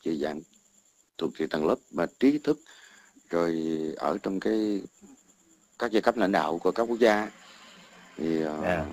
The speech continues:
Speaker 1: thì chúng ta cũng thấy rằng họ, thí dụ như Nhật, họ nói Việt Nam mình chả là ra là cái gì cả, thì có một cái ông nào đó, thì ổng chửi cho một câu, ổng nói, "Biết gì về Việt Nam mà nói",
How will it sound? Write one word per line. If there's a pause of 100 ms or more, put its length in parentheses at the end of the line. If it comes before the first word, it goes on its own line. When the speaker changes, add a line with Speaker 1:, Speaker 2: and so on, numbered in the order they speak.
(540)
Speaker 1:
thì
chúng
ta
cũng
thấy
rằng
họ,
thí
dụ
như
Nhật,
họ
nói
Việt
Nam
mình
chả
là
ra
là
cái
gì
cả,
thì
có
một (100)
cái
ông
nào
đó, (640)
thì (380)
ổng (220)
chửi
cho
một
câu,
ổng
nói, (600)
"Biết
gì
về
Việt
Nam
mà
nói",